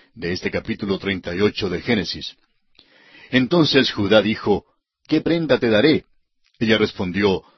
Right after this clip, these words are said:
"Tu sello, tu cordón y tu báculo que tienes en tu mano." Y él se los dio, y se llegó a ella, y ella concibió de él.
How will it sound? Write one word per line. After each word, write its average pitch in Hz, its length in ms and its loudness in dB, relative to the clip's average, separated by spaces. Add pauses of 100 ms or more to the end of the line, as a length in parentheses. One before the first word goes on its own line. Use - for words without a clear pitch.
(320)
"Tu 101 120 -6
sello, 131 640 0 (100)
tu 127 140 -2
cordón 131 680 2 (140)
y 123 140 -4
tu 117 140 -6
báculo 139 480 2
que 113 140 -4
tienes 120 300 0
en 107 100 -4
tu 120 100 -4
mano." 95 340 -2 (840)
Y 165 140 0
él 156 100 2
se 139 120 0
los 107 160 2
dio, 101 360 0 (100)
y 117 120 0
se 123 160 0
llegó 110 280 4
a 139 80 6
ella, 95 380 2 (400)
y 92 140 0
ella 131 260 4
concibió 120 540 2
de 139 200 4
él. 71 200 -6